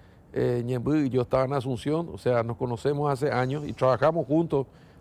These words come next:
cuando yo era ministro de Educación y él era gobernador de Central. Pero siempre voy a preferir un colorado en la Cámara. Y si hacemos un cálculo hacia atrás, un año, Patricia,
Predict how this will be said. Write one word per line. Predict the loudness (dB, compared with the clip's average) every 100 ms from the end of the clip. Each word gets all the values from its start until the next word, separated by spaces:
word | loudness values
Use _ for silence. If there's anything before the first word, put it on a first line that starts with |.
| -4
cuando | -2 0
yo | 0
era | 2 2
ministro | 0 -2 0
de |
Educación | 0 0 0 0 -2 0
y |
él | 0 2
era | 4
gobernador | 4 2 2 2 2
de | 2
Central. | -2 0 0 0 -4 -20 -20 -20 -20 2
Pero | 4 6 4 0 -16
siempre | -12 0 0 4 4 4
voy | 2 2 2
a |
preferir | 2 0 0 0 0
un | -2 -2
colorado | 0 2 4 4 4
en | 2
la | 0
Cámara. | 2 0 -2 -4 -4
Y | -2 -4
si | -4 -2 -2
hacemos | 0 -2 -2 -4 -6 -18 -20 -20 -20 -20 -20 -6
un | -4
cálculo | 0 0 2 0
hacia | 0 -2
atrás, | 0 0
un | 0 0
año, | 0 -2
Patricia, | -2 -2 -2 -2 -4